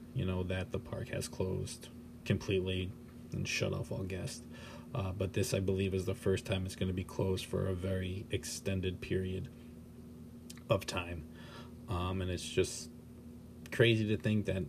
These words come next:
no one really knows when, um, those ropes are gonna drop again, those parades are gonna go down Main Street, those fireworks are gonna shoot off in Hollywood Studios and Magic Kingdom and Epcot,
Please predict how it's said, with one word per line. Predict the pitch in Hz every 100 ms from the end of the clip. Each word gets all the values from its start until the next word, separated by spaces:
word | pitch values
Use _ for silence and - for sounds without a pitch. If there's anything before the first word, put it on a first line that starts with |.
| -
no | 107 104
one | 107 107
really | 107 101 101
knows | 98 98 95 92
when, | 92 95 95 95 95 - - - - - -
um, | 78 90 87 - - - - - - - -
those | 95 95 98
ropes | 98 95 98
are |
gonna | 98 95
drop | 90 98 -
again, | 95 95 95 92 - - - - - -
those | 101 95
parades | - 98 104 107 98
are |
gonna | 101 101
go | 101
down | 95 98 95
Main | 98 95
Street, | - 95 95 -
those | 95 90
fireworks | - 101 98 98 92
are | 95
gonna | 95
shoot | 92 - 95
off | 92 92 - - - - - - - -
in | 104
Hollywood | 101 101 95
Studios | - 104 98 98 95 92
and | 98
Magic | 98 95 95
Kingdom | - 98 95 92 92
and | 92
Epcot, | 92 - - 95